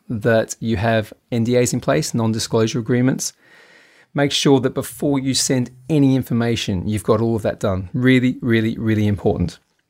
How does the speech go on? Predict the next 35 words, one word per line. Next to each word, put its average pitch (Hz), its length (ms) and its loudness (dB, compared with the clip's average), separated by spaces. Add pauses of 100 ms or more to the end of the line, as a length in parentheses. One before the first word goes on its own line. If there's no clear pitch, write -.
(540)
And 127 140 -2
I 175 160 2
always 180 280 0
say 123 320 2
that 117 240 0 (720)
it's 139 100 -8
a 143 60 0
little 165 120 4
bit 147 120 2
like 113 180 2
that 117 120 -2
whole 117 200 2
analogy 113 420 0
of 101 120 -6
tire 120 400 2
kickers. 101 420 -10
<laughs> 127 80 -12
If - 100 -12
you're 160 100 4
selling 117 360 -2
a 104 80 -6
car, 113 460 0 (1120)
you 143 100 -2
should 175 380 0
respond 156 760 0
as 127 120 -2
soon 131 220 0
as 120 120 -2
possible 117 480 -2
to - 220 -8
any 127 240 4
buyer 117 400 2
inquiries, 123 1120 -2 (220)
but 131 320 0
you 120 180 -4